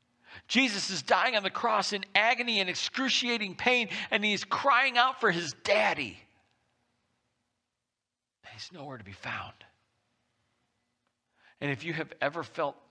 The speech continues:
alone or abandoned, if you have ever felt so lonely that you cry out to God, "Where are you?" You are in good company.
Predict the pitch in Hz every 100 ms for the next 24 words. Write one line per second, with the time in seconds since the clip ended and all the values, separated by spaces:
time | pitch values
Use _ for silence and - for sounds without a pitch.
0 | _ _ _ _ _ - 120 123 143 160
1 | 160 156 _ - 107 98 92 - 156 175
2 | 170 175 170 175 _ _ _ _ _ _
3 | _ _ - 135 139 143 - 139 165 -
4 | - 160 147 - _ - - - 175 160
5 | 156 160 170 151 139 - 120 - 165 170
6 | 156 147 131 127 147 151 131 131 170 156
7 | - 135 147 123 95 85 - _ _ _
8 | _ _ _ _ _ - 160 - 113 104
9 | 117 104 101 - 135 123 104 - _ _
10 | _ _ - - 127 90 80 90 _